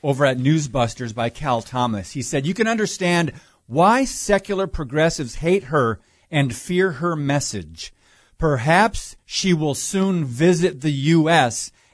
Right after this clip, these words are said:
and put some backbone into the Republican Party." I agree.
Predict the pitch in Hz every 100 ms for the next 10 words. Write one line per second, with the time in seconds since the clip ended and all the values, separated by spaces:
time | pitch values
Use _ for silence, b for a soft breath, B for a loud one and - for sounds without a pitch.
0 | - 147 139 - - 220 - 190 160 131
1 | 160 175 180 131 143 147 139 139 - 160
2 | 175 - 170 143 127 123 120 139 139 139
3 | - 131 131 - _ _ _ - - 117
4 | 107 82 76 _ _ _ _ _ _ _
5 | _ _ _ _ _ _ _ _ _ _
6 | 104 107 107 151 214